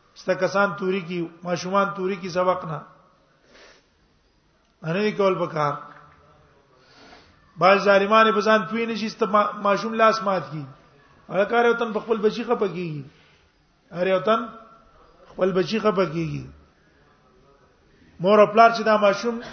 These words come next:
جمعات ته وداله کی، جمعات ته راولېږو، خو دې دپاره راولېږو چې ته به ورسره شفقت کې. دې دپاره خوند را لګوي ته به یې وې. ماشوم هم ایسته توري شي د سبق نه. دا په ښایسته اخلاقو باندې درس ویل پکار دی. زموږ د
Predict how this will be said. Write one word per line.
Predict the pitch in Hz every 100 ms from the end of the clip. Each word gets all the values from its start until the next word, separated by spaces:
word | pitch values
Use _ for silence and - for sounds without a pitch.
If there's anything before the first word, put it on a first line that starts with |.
| - - _ _ _ 170
جمعات | 151 202 220 220
ته | 220
وداله | 202 196 214
کی، | 214
جمعات | 190 202 220 214
ته | 214
راولېږو، | 202 208 214 202 185 170
خو | 170
دې | 208 226
دپاره | 226 214 208
راولېږو | 202 220 220 214
چې | 196
ته | 214
به | 208
ورسره | 190
شفقت | - 185 214 226 -
کې. | 196 160 131 - - _ _ -
دې | 185
دپاره | 180 202 196
خوند | 202 226
را | 233 233
لګوي | 214 208 208
ته | 196
به |
یې | 190 180
وې. | 165 - - - _ _ _ _ _ _ _ _ _ _ 160
ماشوم | 175 185 240
هم | 240
ایسته | 233 226
توري | 226 220 220
شي | 208
د | 214
سبق | 196 202 190 170
نه. | 151 - - - _ _ _ _ _ _ _ -
دا | -
په | 226
ښایسته | 208 190 -
اخلاقو | 226 220 220 226 226
باندې | 208 202 190
درس | 208 - -
ویل | 196 185
پکار | 170 170 180
دی. | 180
زموږ | 202
د | 233